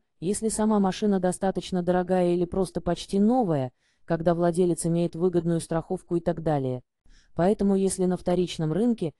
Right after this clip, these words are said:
вам очень понравился какой-нибудь экземпляр, но на нем вами обнаружены признаки Д Т П, не спешите сразу уходить.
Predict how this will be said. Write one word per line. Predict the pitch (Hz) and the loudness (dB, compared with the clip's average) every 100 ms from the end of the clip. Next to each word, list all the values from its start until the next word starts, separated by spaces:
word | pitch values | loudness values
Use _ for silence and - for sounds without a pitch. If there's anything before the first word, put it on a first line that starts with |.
| _ - | _ -2
вам | 156 196 | 2 4
очень | 202 196 | 2 0
понравился | 190 185 190 185 170 - | 0 0 2 2 0 -2
какой-нибудь | 175 - 180 175 165 160 | -4 -2 0 0 -2 -4
экземпляр, | 147 156 156 175 254 269 _ _ - | -4 -2 -2 0 0 0 _ _ 0
но | 185 | 2
на | 208 | 4
нем | 220 214 | 4 4
вами | 202 202 | 2 2
обнаружены | 196 190 202 208 180 180 | 2 2 2 2 2 -2
признаки | 170 190 170 170 170 160 | 0 -2 0 -2 -4 -4
Д | 151 165 | 0 0
Т | 156 | 0
П, | - 254 277 _ _ - | 0 -2 -2 _ _ -6
не | 170 | -4
спешите | 190 240 254 277 254 | -2 -4 -6 -6 -4
сразу | 247 254 233 | 0 0 0
уходить. | 240 247 208 156 127 | -2 -2 -2 -4 -8